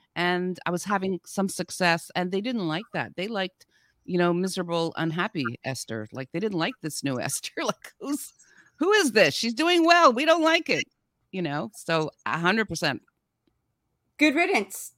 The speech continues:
Speaker 1: Yeah.
Speaker 2: They weren't your friends anyway.
Speaker 1: Exactly, exactly. So that's unfortunately the way things happen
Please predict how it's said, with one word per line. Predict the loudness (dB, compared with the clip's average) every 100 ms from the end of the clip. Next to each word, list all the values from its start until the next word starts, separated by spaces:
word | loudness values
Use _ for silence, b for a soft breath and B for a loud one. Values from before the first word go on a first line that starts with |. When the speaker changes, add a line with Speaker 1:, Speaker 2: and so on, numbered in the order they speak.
| -4
Speaker 1:
Yeah. | 0 0
Speaker 2:
They | -2 -8 2 4
weren't | 4 4
your | 2
friends | 6 4 6
anyway. | 4 2 6 8 8 4 -4 _ _ _ _ _ -12 -8 -8 B -14
Speaker 1:
Exactly, | -10 -6 -2 0 -2 -4 -2 -2 -4 -12 -12
exactly. | -10 -4 0 -2 -2 -8 -6 -8
So | -8 -8 -8 -10 -10
that's | -8 -8 -8 -8
unfortunately | -4 -4 -6 -6 -4 -4 -4 -4 -2 -4 -4
the | -8 -12 -12 -6 -2
way | 2 0 0
things | -4 -4 -2
happen | 0 0 0 -2 -4